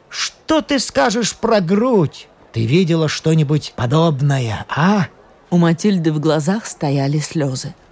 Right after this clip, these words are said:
Speaker 2: Виктор и Фелисьен с большим интересом следили за отцовскими разглагольствованиями, а при упоминании округлостей, по которым он водил кончиком трости,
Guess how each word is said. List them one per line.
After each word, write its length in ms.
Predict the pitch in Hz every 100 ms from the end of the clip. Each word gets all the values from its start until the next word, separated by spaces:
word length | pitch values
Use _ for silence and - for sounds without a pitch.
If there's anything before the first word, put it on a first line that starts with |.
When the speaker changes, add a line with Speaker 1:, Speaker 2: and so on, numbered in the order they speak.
| _ - -
Speaker 2:
Виктор 360 | 180 - 349 294
и 80 |
Фелисьен 580 | 202 196 185 196 262 320
с 60 | 214
большим 360 | 185 180 294
интересом 640 | 285 202 202 196 262 - 233
следили 520 | - 208 185 202 185
за 220 | 170 175
отцовскими 520 | 175 - 180 - 175
разглагольствованиями, 1400 | 165 160 160 156 151 165 208 - 277 285 294 302 311 320 -
а 80 |
при 120 | 294 233
упоминании 680 | 208 220 226 226 208 202
округлостей, 760 | 202 202 - 226 170 165 - 190
по 120 | 180
которым 440 | 208 196 214 180 175
он 120 | 175
водил 380 | 180 180 175 160
кончиком 560 | 214 180 180 165 175
трости, 560 | 175 320 392 - 185